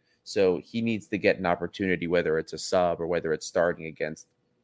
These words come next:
you know, Kosovo out on the wing. I'm okay with that as well. Uh, I'm just, I'm mega worried, uh, you know, for the, for those that maybe don't know when the teams, um,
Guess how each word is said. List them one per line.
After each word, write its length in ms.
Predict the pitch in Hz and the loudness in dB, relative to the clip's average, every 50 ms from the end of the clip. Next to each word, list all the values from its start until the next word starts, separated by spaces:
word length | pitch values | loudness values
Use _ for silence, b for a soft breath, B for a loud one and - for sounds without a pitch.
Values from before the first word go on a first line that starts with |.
| _ - | _ -8
you 100 | 101 87 | -4 -4
know, 120 | 82 78 | -4 -4
Kosovo 680 | - - 104 92 90 - - 85 - 76 73 73 73 76 | -2 0 0 0 0 0 -4 -6 -2 0 0 2 2 2
out 180 | 73 80 76 | 2 0 0
on 100 | 78 78 | -2 -2
the 80 | 65 58 | -4 -2
wing. 280 | 76 117 127 107 87 | 0 2 2 2 2
I'm 140 | 90 87 90 87 | 0 0 0 0
okay 300 | 85 - - 98 92 90 | 0 0 2 2 4 4
with 260 | 87 92 87 - - | 4 0 -2 0 0
that 260 | 87 82 82 82 - - | 2 4 4 2 2 0
as 240 | - 82 80 - - | -2 -4 -4 0 2
well. 360 | 92 92 80 62 53 - _ _ b b b b b b b b b b b b | 4 4 4 2 0 -4 _ _ b b b b b b b b b b b b
Uh, 260 | - 95 95 92 92 - - | 0 2 4 4 4 4 2
I'm 180 | 101 113 117 | 2 2 4
just, 300 | 110 120 117 - - - - - | 4 2 0 0 -2 -6 -6 -6
I'm 140 | 95 101 104 | -4 0 4
mega 260 | 98 95 92 95 92 | 4 4 6 6 4
worried, 440 | 87 85 87 87 87 87 87 82 - _ _ _ - | 4 4 4 4 4 2 0 -2 -6 _ _ _ -2
uh, 120 | 87 90 - - - | -2 -2 -2 -2 -4
you 140 | 98 98 95 | -6 -4 -2
know, 300 | 90 85 82 82 92 - - | -2 0 -2 -2 -6 -10 -10
for 180 | - - 110 98 | -4 0 0 0
the, 380 | 87 98 95 92 90 85 - - | 2 4 4 4 4 2 2 0
for 120 | - 110 | -2 2
those 220 | 92 117 117 120 113 | 6 8 8 8 6
that 120 | 120 - 107 | 4 0 0
maybe 160 | 113 107 107 | 0 -2 0
don't 200 | 92 107 - 82 | -2 -2 0 0
know 120 | 98 95 | 0 0
when 220 | 95 95 92 95 90 | 0 0 -2 -2 -2
the 80 | 90 | -4
teams, 720 | - - - 104 98 98 98 98 95 95 95 92 - - - _ _ _ _ _ _ _ _ _ _ _ - | -6 -8 -8 -6 -4 -2 -2 -2 -4 -4 -6 -8 -10 -12 -14 _ _ _ _ _ _ _ _ _ _ _ 0
um, 640 | 87 90 87 85 85 85 82 82 82 82 85 85 92 | 2 4 6 6 6 6 6 4 2 0 -4 -8 -10